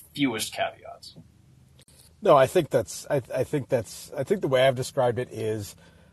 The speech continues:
Speaker 2: um, you know, there's gonna be more, probably more than one team in the East that ends up kind of on the top tier of East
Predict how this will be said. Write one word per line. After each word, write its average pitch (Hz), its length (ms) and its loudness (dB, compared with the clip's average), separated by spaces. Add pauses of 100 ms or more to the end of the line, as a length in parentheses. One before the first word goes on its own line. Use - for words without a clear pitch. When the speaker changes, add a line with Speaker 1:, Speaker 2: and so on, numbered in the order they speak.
(200)
Speaker 2:
um, 117 460 4 (580)
you 170 80 -6
know, 156 120 6
there's 131 180 0
gonna 180 180 10
be 156 180 0
more, 123 840 4 (960)
probably 185 360 6
more 127 360 2
than 127 180 0
one 110 240 0
team 117 400 -8 (120)
in 117 120 -8
the 101 220 -10
East 120 180 -8
that 117 140 -8
ends 107 240 -4
up 113 180 -6
kind 113 180 -6
of 98 140 -6
on 110 140 -2
the 101 160 -10
top - 400 -2
tier 131 460 2 (400)
of 113 180 -4
East - 240 -8